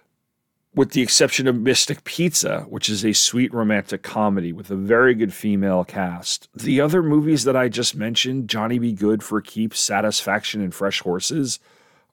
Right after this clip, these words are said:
are kind of the dregs of the video store shelves. Satisfaction only really gets any recognition because it's a very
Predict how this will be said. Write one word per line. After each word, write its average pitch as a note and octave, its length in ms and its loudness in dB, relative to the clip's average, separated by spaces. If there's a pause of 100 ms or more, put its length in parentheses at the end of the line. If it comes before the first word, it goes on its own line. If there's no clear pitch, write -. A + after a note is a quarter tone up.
(140)
are A#2+ 80 2
kind C#3+ 420 0
of F#3+ 80 4
the D3 80 2
dregs A2+ 640 0
of A#2 100 0
the G2+ 140 2
video G2+ 420 0
store F#2 380 -4
shelves. E2 580 -2 (520)
Satisfaction A#2+ 1300 2 (400)
only C#3 380 4
really A2+ 360 4
gets A#2+ 420 0
any A#2 220 -6
recognition G#2+ 800 -4
because F#2+ 380 -6
it's - 160 -6
a G#2+ 80 0
very G#2+ 420 2